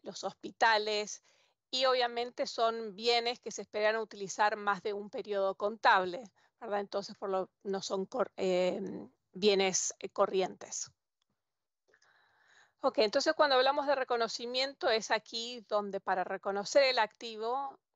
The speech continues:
la entidad tiene que demostrar que es probable que va a recibir un beneficio o ya económico o potencial de servicio futuro, ah, con respecto al elemento de propiedad, planta y equipo,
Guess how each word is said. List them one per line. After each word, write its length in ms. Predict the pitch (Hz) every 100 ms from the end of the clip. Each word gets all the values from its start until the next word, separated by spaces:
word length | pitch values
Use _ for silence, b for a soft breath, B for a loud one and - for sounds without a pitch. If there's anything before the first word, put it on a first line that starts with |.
| _ _
la 120 | 202
entidad 400 | 190 185 202 220
tiene 260 | 262 226 220
que 100 | 220
demostrar 640 | 196 190 185 - 220 220
que 100 | -
es 80 | 214
probable 720 | - 220 202 220 233 226 220 214
que 120 | 190
va 80 | 196
a 20 |
recibir 420 | 208 - 202 202
un 140 | 226
beneficio 880 | 196 196 220 220 202 - 220 208 208
o 160 | - 196
ya 260 | - 247
económico 840 | 233 - 202 254 294 302 - 294 269
o 100 | 208
potencial 560 | 269 - 196 - 220
de 80 | 240
servicio 440 | 214 185 208 - 214
futuro, 720 | 196 - 220 226 233 254 - _
ah, 320 | 202 185 185 -
con 120 | 196
respecto 440 | 185 - 202 -
al 120 | 202
elemento 420 | 190 190 196 202 202
de 100 | 185
propiedad, 420 | 190 196 202 208
planta 300 | 214 214 269
y 60 |
equipo, 540 | 277 - 285 - 330